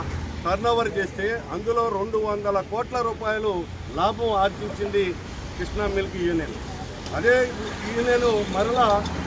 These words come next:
రెండు వేల ఇరవై ఐదు ఇరవై ఆరుకి సంబంధించి పదమూడు వందల యాభై కోట్ల రూపాయలు టర్నోవర్ చేయాలని నిర్ణయం చేశారు.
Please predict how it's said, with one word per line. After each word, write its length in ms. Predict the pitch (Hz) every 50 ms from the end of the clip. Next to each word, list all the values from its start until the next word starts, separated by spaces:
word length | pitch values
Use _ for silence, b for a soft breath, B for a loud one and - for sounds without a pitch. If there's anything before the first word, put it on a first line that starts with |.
| - 170
రెండు 180 | 208 220 240
వేల 200 | 247 247 254 247
ఇరవై 280 | 247 233 233 233 254 247 247 240
ఐదు 100 | 220 220 220
ఇరవై 200 | 220 233 233 240 233
ఆరుకి 180 | 240 233 226 - 220
సంబంధించి 560 | 214 220 226 233 226 226 226 - - 226 208 190 180 185 - - - - - - - - -
పదమూడు 440 | 170 196 226 240 240 240 240 240 233 226 226
వందల 240 | 226 226 226 220 220 220 214 208
యాభై 280 | 208 214 202 220 220 202 190 208
కోట్ల 260 | 233 254 - - 247 240 233
రూపాయలు 360 | 233 - 233 233 233 233 226 208 214
టర్నోవర్ 420 | 208 208 208 233 226 226 226 220 185 208
చేయాలని 460 | 214 214 208 208 208 208 208 214 208 190 156 - - - - - 156
నిర్ణయం 320 | 175 190 202 214 208 196 180 175
చేశారు. 340 | 170 151 - 156 139 -